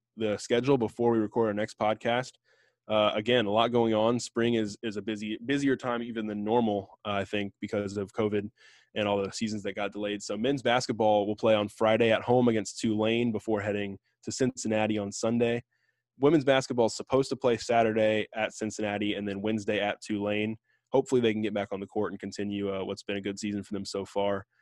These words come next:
Men's soccer, they'll play, uh, be back on the pitch Saturday at Temple,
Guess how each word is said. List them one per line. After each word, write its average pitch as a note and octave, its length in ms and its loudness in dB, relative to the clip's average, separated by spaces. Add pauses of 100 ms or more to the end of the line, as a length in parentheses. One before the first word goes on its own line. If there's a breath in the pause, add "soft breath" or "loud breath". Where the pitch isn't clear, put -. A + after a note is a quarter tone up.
(320)
Men's C#3+ 280 4
soccer, B2 580 2
they'll A2+ 160 -2
play, A2+ 240 2
uh, G#2+ 220 4
be A2 160 -2
back A2 200 2
on A2 80 0
the G#2 60 -2
pitch G#2+ 320 -4
Saturday G#2+ 600 2
at G#2+ 180 -4
Temple, C#3 500 0